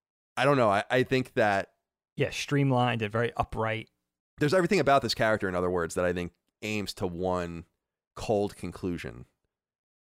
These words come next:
Speaker 1: And yet I think you're right that underneath it all is, is certainly humanity. And that's why it, it, it's said in, in history, right? Like the, you know, victors write the history, and that's true.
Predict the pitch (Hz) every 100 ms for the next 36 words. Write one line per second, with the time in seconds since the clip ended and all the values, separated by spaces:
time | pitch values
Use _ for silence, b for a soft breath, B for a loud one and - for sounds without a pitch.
0 | - 92 92 90 87 82 - _ _ _
1 | _ _ _ _ _ _ - 117 120 113
2 | 110 101 107 101 92 95 87 82 85 85
3 | 101 90 92 95 90 87 85 85 - -
4 | 110 - 170 247 139 117 101 98 90 80
5 | 73 - _ _ _ _ - 147 170 -
6 | 190 180 165 156 - _ _ _ _ _
7 | - 160 160 170 - 139 - 139 143 123
8 | - 120 143 - 107 101 101 95 - 95
9 | - 101 90 82 - _ 95 123 107 92
10 | 82 - - _ _ _ - 101 92 101
11 | 139 - 92 80 78 _ 101 104 117 -
12 | 113 95 73 80